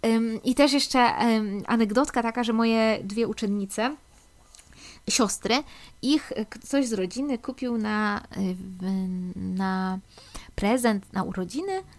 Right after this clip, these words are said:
chyba, wykupił po dwanaście lekcji im w szkole językowej z native'ami. Nie wiem, jaka to szkoła językowa, nie mam pojęcia. I one mi opowiadały, co, co, co chwilę mają, do,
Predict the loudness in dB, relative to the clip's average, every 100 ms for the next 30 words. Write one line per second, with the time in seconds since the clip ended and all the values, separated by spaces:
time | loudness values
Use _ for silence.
0 | -20 -16 -10 -6 -4 -6 -14 -20 -20 -20
1 | -18 -6 -4 -2 2 2 4 2 4 4
2 | 4 0 -2 0 0 -2 -6 -8 -6 -4
3 | -4 -6 -14 -8 2 4 6 4 2 2
4 | 2 2 0 -2 -2 2 4 4 2 -2
5 | -8 -10 -8 -6 -6 -6 0 2 2 2
6 | 0 -2 -10 -18 -16 -14 -14 -6 2 6
7 | 8 8 4 0 0 2 6 6 4 2
8 | 6 6 6 4 4 4 -4 -6 -6 0
9 | 2 4 4 4 2 0 0